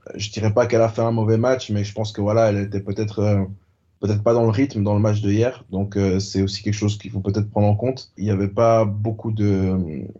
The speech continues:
de réussite, surtout dans le, dans le secteur intérieur. Si on prend le, si on compare les deux effectifs, je dirais que Elphick est quand même plus, euh, armée, entre guillemets, à, à l'intérieur, dans ce secteur-là, face à Nyon.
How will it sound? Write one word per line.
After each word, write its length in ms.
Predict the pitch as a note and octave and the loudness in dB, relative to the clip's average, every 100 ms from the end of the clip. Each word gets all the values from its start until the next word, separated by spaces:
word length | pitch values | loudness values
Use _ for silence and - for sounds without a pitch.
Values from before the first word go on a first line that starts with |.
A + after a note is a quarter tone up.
| - | -10
de 160 | F#2+ A2 | -2 2
réussite, 480 | G#2+ A#2+ G#2+ C#3 - | 4 4 2 -2 -4
surtout 320 | - A2 A#2 | -8 -6 -2
dans 180 | A#2 A2+ | 2 2
le, 220 | A2+ A2 | 2 2
dans 160 | A2 A2 | 4 4
le 160 | G2+ | 2
secteur 340 | G2 A2 A#2+ A2 | 0 -2 0 0
intérieur. 540 | G#2+ G#2 A2 C#3 - _ - - | 0 0 0 0 -4 _ -20 -18
Si 200 | - B2+ | -4 -2
on 80 | A2+ | -2
prend 180 | B2+ | -2
le, 300 | A#2+ A#2+ A2+ G2+ F#2+ | 0 2 2 0 -4
si 120 | A#2 | -4
on 80 | A#2+ | -4
compare 300 | A#2+ A2+ A#2 | -2 0 0
les 60 | |
deux 200 | A#2 A#2 | 0 -4
effectifs, 460 | A#2 B2 A#2 C#3 A#2 | -6 -6 -4 -6 -6
je 100 | A#2 | -8
dirais 240 | A#2 A#2 | -2 -2
que 100 | A2+ | 0
Elphick 600 | A2+ G#2+ - A2 A2 A2 | 2 2 0 -4 -4 -6
est 80 | A#2 | -4
quand 100 | A#2 | 0
même 300 | A#2 A#2+ G#2+ G#2 _ _ | 2 2 -2 -4 _ _
plus, 260 | - B2+ A#2+ | -2 2 4
euh, 400 | G#2+ G2+ G2+ G#2 | 4 4 2 2
armée, 340 | A2+ B2+ B2+ - | 2 0 -2 -4
entre 260 | - G#2+ A2 | -8 -6 -4
guillemets, 220 | A2+ A#2 | -2 2
à, 160 | A2 G#2 | 2 2
à 160 | - | 2
l'intérieur, 500 | G#2+ G#2 A2 A#2 B2+ | 0 0 0 0 -2
dans 140 | - G#2+ | -4 -6
ce 80 | - | -4
secteur-là, 400 | G#2 G#2+ G#2+ G#2+ | -4 0 0 0
face 180 | G#2+ G#2+ | -2 0
à 60 | |
Nyon. 240 | A2 B2+ | 2 0